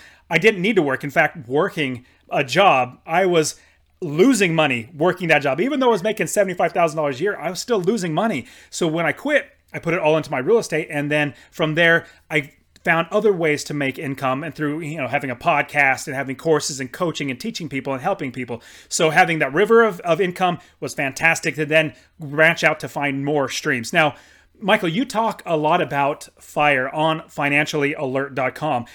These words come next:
Now, fire is something that most people have no clue. Only the people that are in the fire space know what fire means. But what is fire? And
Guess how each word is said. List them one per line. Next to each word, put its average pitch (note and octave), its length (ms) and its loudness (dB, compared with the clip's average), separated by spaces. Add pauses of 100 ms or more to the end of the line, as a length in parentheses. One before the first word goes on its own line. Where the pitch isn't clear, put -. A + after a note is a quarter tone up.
(100)
Now, F3+ 340 4 (260)
fire B3 420 6
is F3+ 200 0
something G#3+ 300 -2
that - 200 2
most G3+ 260 0
people G3 380 0
have D3+ 220 2
no G3 160 2
clue. F3+ 220 0
Only A#3+ 220 2
the B3 80 -6
people A3+ 260 -2
that D#3+ 140 4
are D3+ 100 0
in G3 220 2
the F3 80 -2
fire F3+ 320 2
space - 480 -2 (240)
know F#3 160 4
what - 180 4
fire E3+ 280 6
means. C#3 280 -4 (160)
But G3+ 220 -2
what A3+ 360 2
is C4+ 380 -2 (140)
fire? E3 680 2
And F3+ 420 2